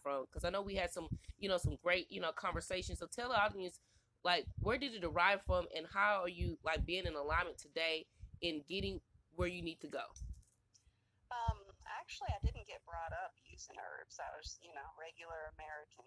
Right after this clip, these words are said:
Speaker 2: kid. Um, I happened upon an herb store in the town that I lived in, and as soon as I walked in there, um, that was it for me. I had this little voice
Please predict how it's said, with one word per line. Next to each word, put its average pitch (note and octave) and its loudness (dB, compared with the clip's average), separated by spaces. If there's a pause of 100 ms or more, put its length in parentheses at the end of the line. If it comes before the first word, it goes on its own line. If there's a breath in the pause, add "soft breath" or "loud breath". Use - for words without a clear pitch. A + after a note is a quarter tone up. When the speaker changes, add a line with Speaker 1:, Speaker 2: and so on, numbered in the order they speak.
(140)
Speaker 2:
kid. D3+ -10
Um, D#3 -4 (480 loud breath)
I E3 -8
happened - -6 (120)
upon E3+ -8
an E3 -8
herb E3+ -8
store F#3 -10
in F3+ -10
the - -16
town F3+ -6
that G3+ -10
I G3 -4
lived G3 -10
in, G3+ -12 (120)
and D#3+ -14 (280)
as F3 -8
soon G#3 -10
as - -8
I F3+ -2
walked F3 -8
in - -14
there, D#3+ -10 (200 loud breath)
um, D#3 -10 (240)
that D3 -4
was E3 -10
it F#3+ -12
for D3+ -6 (120)
me. C#3 -18
I - -10
had E3 -10
this - -18
little D#3+ -12
voice - -12